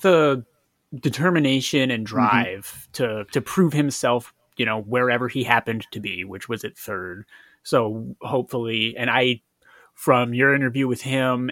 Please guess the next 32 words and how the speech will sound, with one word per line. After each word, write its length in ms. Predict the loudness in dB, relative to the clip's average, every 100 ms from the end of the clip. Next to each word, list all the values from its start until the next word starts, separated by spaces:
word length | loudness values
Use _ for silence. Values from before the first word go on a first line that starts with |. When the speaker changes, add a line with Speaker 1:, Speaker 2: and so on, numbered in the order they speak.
| -4
Speaker 1:
and 360 | -4 -4 -8 -4
other 280 | -2 -2
things 340 | -2 -6 -6 -4
that 80 | -4
I've 160 | -2
read 160 | -2 -2
about 240 | 2 2
him, 160 | 2 0
I 140 | -2 -2
don't 220 | -2 -6
doubt 280 | -6 -6 -6
that 100 | -10
he's 220 | -8 -8
been 160 | -8 -8
taking 340 | -8 -8 -10
to 80 | -10
the 140 | -8
outfield 540 | -6 -6 -4 -6 -6 -8
with 140 | -12
the 80 | -12
same 640 | -6 -2 0 -2 -6 -12 -14 _ _ _ _
chutzpah. 640 | -10 -8 -8 -6 -2 -2 -2 _ _ _ _
Um, 440 | -2 0 0 -6 -12 _
<sighs> 160 | _ -8
I 380 | -6 -6 -8 -10
just 220 | -12 -8
wanna 180 | -8 -6
watch 260 | -4 -4 -4
him 80 | -8
play 220 | -6 -4
baseball. 600 | -4 -6 -4 -2 0
<laughs> 60 | 0